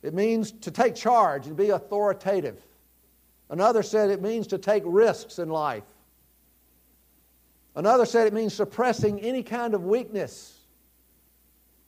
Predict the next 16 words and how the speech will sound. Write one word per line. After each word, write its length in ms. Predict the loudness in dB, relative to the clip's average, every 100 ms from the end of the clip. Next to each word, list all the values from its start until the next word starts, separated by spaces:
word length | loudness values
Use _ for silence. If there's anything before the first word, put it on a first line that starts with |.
| _ _ -10
And 120 | -4
then 140 | 0
a, 240 | 2 0 -2 -18 _ _
a 80 | -8
young, 400 | -4 -4 -4 -4
uh, 220 | 0 0 0
a 60 |
young 240 | -4 -6 -8
man 200 | -6 -6
who 60 |
had 100 | -6
grown 180 | -6 -6
up 100 | -6
in 60 | -6
Turkey 300 | -6 -6 -8
says, 320 | -2 -2